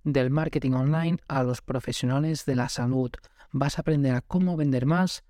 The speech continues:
a tener más visibilidad para conseguir llegar a más clientes y optimizar tu tiempo para poder tener tiempo para ti. ¿Te faltan unas al día para atender a tus pacientes? A lo mejor,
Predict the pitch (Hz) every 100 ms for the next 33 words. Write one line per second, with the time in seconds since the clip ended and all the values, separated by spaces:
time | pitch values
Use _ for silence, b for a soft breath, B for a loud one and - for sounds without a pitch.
0 | - _ - 143 147 147 123 120 139 180
1 | 160 - - 123 123 123 117 120 127 120
2 | 131 147 131 123 120 - 135 160 170 -
3 | 131 127 156 165 180 - _ _ _ -
4 | - 160 160 - 160 - 151 151 135 160
5 | 170 - - - 170 170 147 151 151 135
6 | 139 139 - 151 156 180 180 _ - 127
7 | 117 - 123 113 _ _ _ - - -
8 | - - 123 156 156 160 160 147 156 147
9 | 160 156 151 151 147 143 - - 147 143
10 | 143 147 147 147 - 143 - 180 127 110
11 | - - 139 127 120 151 135 -